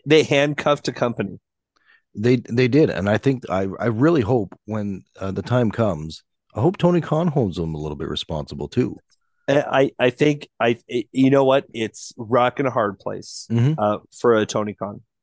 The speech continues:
Speaker 1: And we, and we love, we love the business, but we know that there's rules you have to follow when it comes to network T V and this kind of thing. But I, I'm with you. I, I do hope Tony Khan holds them responsible for not,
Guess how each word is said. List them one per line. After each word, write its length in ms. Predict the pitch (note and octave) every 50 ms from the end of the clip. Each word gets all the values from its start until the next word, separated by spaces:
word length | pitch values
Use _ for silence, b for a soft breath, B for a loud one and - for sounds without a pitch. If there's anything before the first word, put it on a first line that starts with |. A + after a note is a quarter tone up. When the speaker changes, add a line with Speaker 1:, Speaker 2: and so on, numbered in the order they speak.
| _ -
Speaker 1:
And 220 | C3 B2 A#2+ A2+
we, 140 | A#2 A#2+ -
and 160 | - C3 B2
we 140 | C3 C3+ C#3
love, 360 | C#3 C#3 C3+ C#3 C#3 C3+ B2+ - -
we 220 | - B2 A#2+ B2 A#2+
love 380 | A2+ A2 A2+ A#2 A#2+ C3 C3+
the 80 | C3+ B2+
business, 580 | A#2+ B2 A#2+ A#2 A2+ A#2+ B2 A#2+ - - - _ _ _ _ _ _ _ _ _ _ _ _ _ _ _ _ _
but 140 | - A2 G#2+
we 160 | A2 A2+ A2+
know 280 | A2 A2+ A2 A2 A2 A2+
that 280 | A2+ A2+ G2+ G2 - - _
there's 240 | - A2+ A2 G#2 G#2+
rules 340 | G#2+ A2 A#2 A2+ A#2 A#2 B2
you 100 | B2+ A#2+
have 160 | A#2 A#2+ - -
to 80 | C3
follow 380 | - - C3+ E3+ G#3 G3 C#3 G#2+
when 160 | A2 A2 G#2+
it 120 | G#2+ G#2
comes 240 | - B2 A2 G#2+ -
to 140 | - A2+ A2
network 460 | G#2 G2+ G2 G#2 - - A2 G#2 -
T 220 | - - A#2 A2 G#2+
V 380 | A#2 D3 E3 D#3+ C3 A2 G#2
and 260 | G#2+ G#2+ G#2 G#2+ G#2 - _
this 280 | - A2+ A2 G#2+ - -
kind 240 | - A2+ G#2+ G#2 G#2
of 80 | G2+
thing. 300 | - - A#2 A2 G#2+ G2+
But 220 | F#2+ - G#2 G#2 - -
I, 380 | G#2 G2+ G#2 G#2 G#2 G#2 G#2 - -
I'm 220 | G2+ A2 A2+ A#2 A#2
with 240 | A#2 A2+ - -
you. 160 | G#2 G2+ G#2 G#2+
I, 260 | A2+ A2 A2 A2+ A2+ -
I 140 | - A#2 A#2+
do 240 | A#2 - A#2+ A#2 G#2+
hope 300 | - G#2+ G2 G2+ - _ _ _
Tony 240 | - - G2+ G2+ G2+
Khan 260 | F#2+ - G2+ G2+ G2+
holds 320 | A2 G#2+ G2 G#2 G#2 G2+ -
them 180 | G#2+ G#2 G#2
responsible 640 | G#2 G2+ - - G2+ G2+ G2 - - - G#2 G2+ -
for 140 | _ G#2+ G2+
not, 300 | G2+ G2+ G2 G2+ G2+ -